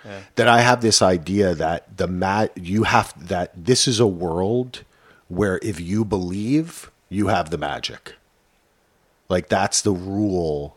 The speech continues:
Speaker 2: in Game of Thrones. Now, I don't think it'll ever be verified,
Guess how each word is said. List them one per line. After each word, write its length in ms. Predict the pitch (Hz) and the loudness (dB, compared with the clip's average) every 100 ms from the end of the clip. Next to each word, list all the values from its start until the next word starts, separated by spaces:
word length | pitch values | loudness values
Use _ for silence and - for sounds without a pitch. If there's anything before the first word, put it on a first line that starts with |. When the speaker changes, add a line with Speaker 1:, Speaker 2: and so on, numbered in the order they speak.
| _ | _
Speaker 2:
in 140 | - 87 | -10 -8
Game 340 | 165 90 85 | -6 -6 -6
of 80 | 80 | -8
Thrones. 560 | - - 80 131 131 - | -12 -10 -10 -10 -10 -6
Now, 100 | 151 | -4
I 180 | - 117 | 0 2
don't 160 | 135 | 2
think 160 | - 117 | -2 -2
it'll 180 | 98 92 | -2 -2
ever 260 | 104 110 107 | -4 -2 -2
be 160 | 101 | -2
verified, 1000 | 90 80 90 101 101 - 101 98 95 98 | -4 -2 0 2 2 4 4 4 2 0